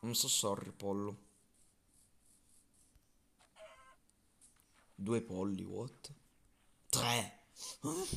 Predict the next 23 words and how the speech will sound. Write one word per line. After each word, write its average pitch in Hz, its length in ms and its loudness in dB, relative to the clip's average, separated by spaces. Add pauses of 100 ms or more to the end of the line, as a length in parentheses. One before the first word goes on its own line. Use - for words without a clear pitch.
(1700)
Questo 127 600 4
vuol 117 260 0
dire 120 300 4
po-, - 480 -4 (180)
questo, - 880 2
questa 160 360 6
è 135 80 6
la 131 100 4
potenza 143 580 -2
di 131 160 0
avere 123 260 0
saccheggio 135 560 4
tre 139 140 -4
su 131 160 -4
una 127 180 -2
spada. 92 460 2 (2250)
Avere 127 260 4
polli 123 280 6
all'infinito. 107 680 0 (1120)
Cioè, - 200 -10
coscette 98 540 -4
di 92 80 -2
pollo. 95 400 -4